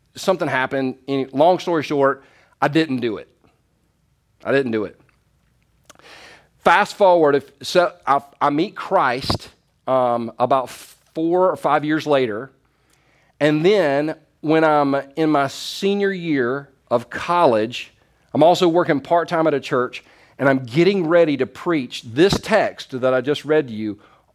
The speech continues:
on the subject of forgiveness. And as I'm studying in my dorm room that Sunday afternoon, 'cause I'm preaching that Sunday night, God spoke to my heart and said, "You've got to forgive,"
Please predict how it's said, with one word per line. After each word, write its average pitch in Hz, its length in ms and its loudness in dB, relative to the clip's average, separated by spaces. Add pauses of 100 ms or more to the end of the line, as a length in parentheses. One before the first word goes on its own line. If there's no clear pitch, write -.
(120)
on 185 400 4
the 190 100 0
subject 156 800 -2
of 143 240 0
forgiveness. 107 880 -6 (360)
And 127 120 0
as 170 180 2
I'm 180 140 2
studying 220 840 0 (120)
in 185 200 0
my 143 200 2
dorm 165 480 0
room 123 260 0
that 123 200 -2
Sunday 196 480 0
afternoon, 143 680 -2
'cause 127 140 -8
I'm 131 140 -2
preaching 170 320 -4
that 135 160 0
Sunday 147 220 -2
night, 120 300 0 (500)
God 151 360 4
spoke 180 280 -2
to 165 60 -2
my 147 200 2
heart 127 260 2
and 110 100 -8
said, 113 380 -2 (380)
"You've 135 680 0 (400)
got 117 600 2 (240)
to - 120 -16
forgive," 101 920 -6